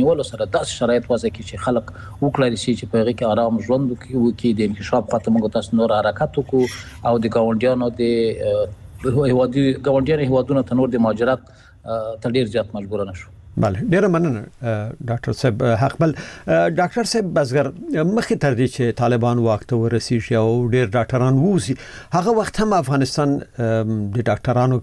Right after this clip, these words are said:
Speaker 2: آه، کمبود درلود. څه فکر کوئ چې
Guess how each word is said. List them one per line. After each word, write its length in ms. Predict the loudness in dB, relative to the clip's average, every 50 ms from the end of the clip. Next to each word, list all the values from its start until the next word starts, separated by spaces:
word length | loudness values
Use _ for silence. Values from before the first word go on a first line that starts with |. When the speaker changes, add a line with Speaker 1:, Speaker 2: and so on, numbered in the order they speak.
| -4 -6 -2
Speaker 2:
آه، 560 | 0 0 2 2 2 0 0 -2 -2 -4 -4 -6 -10 -10 -4
کمبود 380 | -2 0 2 2 2 2 0 0
درلود. 400 | -2 -2 0 2 2 0 0 -2 -6 -20 -20 -20 -20 -20 -16 -8
څه 100 | -4 -2
فکر 300 | 0 0 0 0 0 0
کوئ 260 | 0 0 0 2 2 0
چې 240 | 0 0 0 0